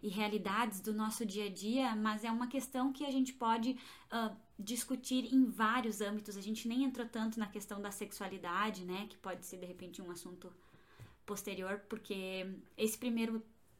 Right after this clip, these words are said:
esse primeiro contato, a gente não queria também estar assustando as pessoas, né, porque o feminismo, quando a gente fala dessa palavra, é uma palavra tão pesada,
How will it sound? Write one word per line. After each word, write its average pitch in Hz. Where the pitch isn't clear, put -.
esse 220
primeiro 220
contato, 220
a 214
gente 226
não 226
queria 233
também 226
estar 202
assustando 247
as 233
pessoas, 196
né, 196
porque -
o 220
feminismo, 226
quando 240
a 226
gente 226
fala 240
dessa 233
palavra, 220
é -
uma 220
palavra 208
tão 269
pesada, 220